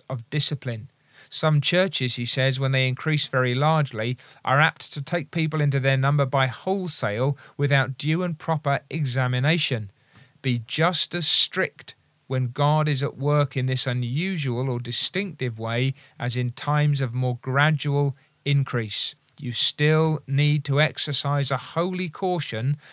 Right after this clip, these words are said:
lest the church, rather than be, uh, e-, enhanced both in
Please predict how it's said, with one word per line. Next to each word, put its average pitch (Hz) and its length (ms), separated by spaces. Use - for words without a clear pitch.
lest 131 240
the 127 80
church, - 720
rather 156 440
than 143 220
be, 131 300
uh, 113 340
e-, 101 140
enhanced 143 760
both 139 300
in 123 180